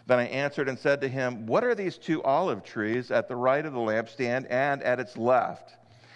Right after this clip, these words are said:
And I further answered and said to him, "What are these two olive branches that drip into the receptacles of the two gold pipes from which the golden oil drains?" Then he answered me and said,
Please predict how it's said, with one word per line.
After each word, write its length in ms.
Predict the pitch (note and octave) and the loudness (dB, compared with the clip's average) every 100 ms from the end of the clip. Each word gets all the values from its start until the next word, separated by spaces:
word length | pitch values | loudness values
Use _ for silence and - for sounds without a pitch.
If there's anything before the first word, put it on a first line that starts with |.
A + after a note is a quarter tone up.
| - | -6
And 100 | B2 | 2
I 80 | B2+ | 2
further 460 | - F#3+ A#3 F#3 | 2 -2 0 -2
answered 540 | C3 B2 A#2 - B2 A#2+ - - - | -2 -2 -2 0 -2 -4 -20 -20 -8
and 300 | - A#2+ A#2+ - - - | 0 0 0 -6 -18 -20
said 320 | - D#3+ A2+ | 0 2 4
to 80 | C3 | 0
him, 400 | A2+ A#2 A2+ B2 - | -2 -2 -2 -4 -8
"What 280 | B2 A#2+ F#3+ | -4 -2 0
are 100 | G#3 | 0
these 260 | D3 D3+ | -2 -4
two 240 | - D#3+ C#3+ | -4 -4 2
olive 320 | C3+ B2+ A#2 | 2 2 -2
branches 640 | A2+ C#3+ A3 - A#2 A2 | -2 -2 -2 -2 -2 -2
that 220 | B2 A2+ A2+ | 0 -4 -4
drip 340 | A#2 E3 F#3 | -4 -2 -2
into 140 | C3 | -4
the 100 | A#2 | -2
receptacles 800 | A#2 A#2 D#3+ D#3 C3+ G#2 A#2 A#2 - - - - | -2 0 0 0 -4 -4 -4 -4 -18 -20 -20 -2
of 160 | B2+ A#2+ | 0 0
the 80 | |
two 260 | A#2+ - D#3+ | -4 -2 0
gold 300 | D3 C#3 B2 | 2 0 -2
pipes 420 | - F3 B2+ A2+ | -4 0 2 0
from 180 | - B2+ | -4 -2
which 200 | B2 B2 | -2 -2
the 100 | C#3+ | -6
golden 400 | B2 A2+ A2+ B2 - | 0 0 0 -4 -6
oil 280 | A2+ A2 A#2 | -4 -4 -6
drains?" 680 | D3+ G3 A3 C#3+ F#2 - - - - - | -4 -4 -2 -4 -6 -12 -20 -20 -16 -4
Then 140 | - | -2
he 180 | E3 F#3+ | -2 0
answered 500 | E3 D#3+ D3 C3 A#2+ | -2 -2 -2 -4 -4
me 520 | E3 A3+ B2+ C#3 F3 - - | -4 -2 -2 -4 -6 -10 -6
and 140 | C3+ | -4
said, 320 | - C#3+ C#3 | 0 0 0